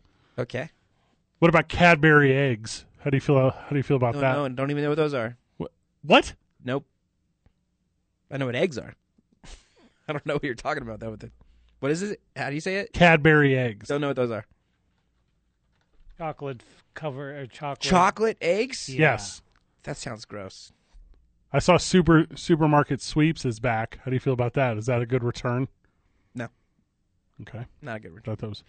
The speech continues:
Speaker 2: all right, what about,
Speaker 1: Um,
Speaker 2: what
Speaker 1: here,
Speaker 2: a-
Speaker 1: controversial return. Most controversial return when you look at sports,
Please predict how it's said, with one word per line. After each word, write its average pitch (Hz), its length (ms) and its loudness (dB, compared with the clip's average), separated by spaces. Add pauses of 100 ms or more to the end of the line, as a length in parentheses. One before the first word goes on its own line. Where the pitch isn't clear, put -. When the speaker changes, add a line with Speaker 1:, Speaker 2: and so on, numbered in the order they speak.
(100)
Speaker 2:
all 160 80 6
right, 170 80 6
what 190 120 8
about, 190 140 4
Speaker 1:
Um, 180 520 -2
Speaker 2:
what - 100 2
Speaker 1:
here, 220 60 4
Speaker 2:
a- - 40 -14
Speaker 1:
controversial 220 960 0
return. 226 580 -2 (380)
Most 170 260 -4
controversial 180 1040 -6
return 170 600 -2 (260)
when 143 100 -8
you 143 160 -6 (240)
look 160 160 -6
at 151 80 -12
sports, 170 580 -6